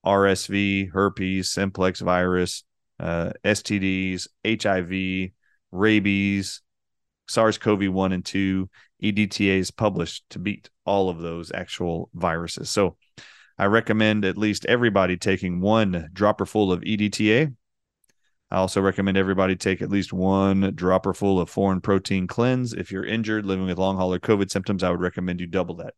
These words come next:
to two M Ls of both. If you don't like the taste of these two liquids,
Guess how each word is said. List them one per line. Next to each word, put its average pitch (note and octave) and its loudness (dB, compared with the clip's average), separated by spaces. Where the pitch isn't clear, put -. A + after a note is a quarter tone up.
to - -18
two G2 -4
M F2+ -4
Ls E2+ -4
of E2 -8
both. E2+ -2
If F2 -12
you F2+ -6
don't G2 2
like G2+ 2
the F2 -8
taste A2 -2
of G#2 -2
these A2 -2
two A#2 0
liquids, B2 0